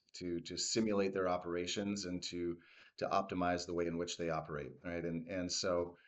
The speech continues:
essentially what we did together was we helped create a new niche, wh-, which was called supply chain design, right? And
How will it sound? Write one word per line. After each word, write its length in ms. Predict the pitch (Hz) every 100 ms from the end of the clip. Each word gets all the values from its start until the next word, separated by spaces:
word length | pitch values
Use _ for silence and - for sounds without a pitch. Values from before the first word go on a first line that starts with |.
| - _ -
essentially 340 | 110 113 113
what 200 | 101 90
we 120 | 98
did 300 | 87 98 98
together 500 | - 90 92 92 95
was 600 | 90 90 90 87 87 -
we 160 | 90 95
helped 320 | - 107 -
create 320 | - 107 98
a 40 | 90
new 260 | 92 98
niche, 580 | 92 95 92 - - - - -
wh-, 200 | 92 90
which 220 | 90 95 -
was 140 | 87
called 260 | - 90 87
supply 300 | 87 95 82
chain 200 | 95 85
design, 440 | 85 82 76 73 - _ -
right? 280 | 85 87 85
And 320 | 92 87 87